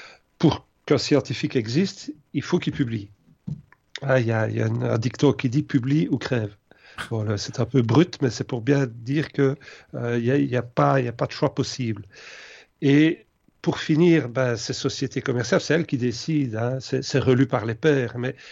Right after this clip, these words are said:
elles peuvent quand même décider de ce qui est publié, de ce qui ne l'est pas. Et je, c'est un petit peu dérangeant, un peu beaucoup, même pour moi, d-, dérangeant, que ce pouvoir d'orientation de la recherche, euh, soit décidé par, euh, quatre ou cinq grands groupes.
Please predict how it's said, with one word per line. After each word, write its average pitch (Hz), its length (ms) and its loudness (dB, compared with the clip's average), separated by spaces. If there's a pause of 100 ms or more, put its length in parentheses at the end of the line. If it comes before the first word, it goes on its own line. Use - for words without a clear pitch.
(100)
elles 127 140 -8
peuvent 151 220 0
quand 143 100 0
même 127 140 0
décider 127 500 -2
de 131 80 -4
ce - 80 -8
qui - 120 -2
est - 20 0
publié, 127 360 0
de 120 60 0
ce 107 100 -4
qui 120 140 -2
ne 110 60 0
l'est 107 80 0
pas. 156 300 2 (420)
Et 135 160 0
je, 135 180 2
c'est 139 300 0
un 156 40 4
petit - 200 -4
peu 156 160 4
dérangeant, 127 400 2
un - 20 -4
peu 143 160 -2
beaucoup, 123 380 -2
même 127 180 0
pour 120 240 -4
moi, 156 220 2
d-, 120 200 -8
dérangeant, 127 720 0 (400)
que 135 160 4
ce - 180 -2
pouvoir 139 680 0
d'orientation 139 1400 -2
de 117 120 -4
la 123 120 0
recherche, - 480 -8 (480)
euh, 123 260 -2
soit 127 200 -2
décidé 131 560 0
par, 127 400 -2
euh, 117 160 0
quatre 120 280 -6 (280)
ou 120 40 -6
cinq 135 320 2
grands 120 240 0
groupes. 113 280 -2